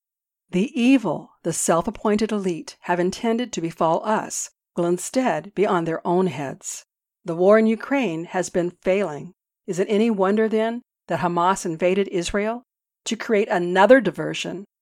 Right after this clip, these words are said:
and a last-ditch effort to force their evil agenda. I've discussed the Russia-Ukraine conflict many times with this podcast.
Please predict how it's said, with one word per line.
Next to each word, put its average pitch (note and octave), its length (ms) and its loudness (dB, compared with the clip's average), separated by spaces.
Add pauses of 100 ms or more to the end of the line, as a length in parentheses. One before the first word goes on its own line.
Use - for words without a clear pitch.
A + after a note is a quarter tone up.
(120)
and F3+ 120 2
a F3 80 2
last-ditch G3+ 760 4
effort B3 500 -2 (320)
to G#3+ 100 0
force G#3+ 480 4 (120)
their F#3+ 240 4
evil G#3+ 380 -2
agenda. G3+ 440 -2 (720)
I've A#3 240 8
discussed G#3+ 560 2
the F3+ 80 -2
Russia-Ukraine F3+ 720 0
conflict F3+ 540 -2
many F3+ 220 0
times F3+ 420 -4
with F3 100 -8
this E3+ 140 -10
podcast. - 680 -8